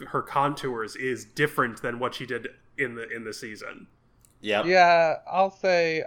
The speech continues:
Speaker 3: I still think she needs to figure out, figure that out. Like, it's different, it's heading in the right direction, but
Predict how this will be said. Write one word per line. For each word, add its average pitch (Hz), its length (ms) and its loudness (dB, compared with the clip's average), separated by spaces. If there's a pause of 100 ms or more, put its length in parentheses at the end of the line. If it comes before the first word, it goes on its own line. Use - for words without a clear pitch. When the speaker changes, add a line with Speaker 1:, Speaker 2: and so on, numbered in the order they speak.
Speaker 3:
I 151 100 6
still 202 320 -4
think 151 300 -4
she 139 160 -8
needs 127 260 -6
to 104 80 -14
figure 107 360 -2
out, 104 280 4 (560)
figure 131 240 2
that 101 240 2
out. - 280 -4 (420)
Like, 117 360 4
it's - 280 -6
different, 165 560 2 (100)
it's 127 220 -6
heading 107 340 2
in 117 140 -6
the 120 80 0
right 131 300 0
direction, 156 720 -4
but 113 280 -2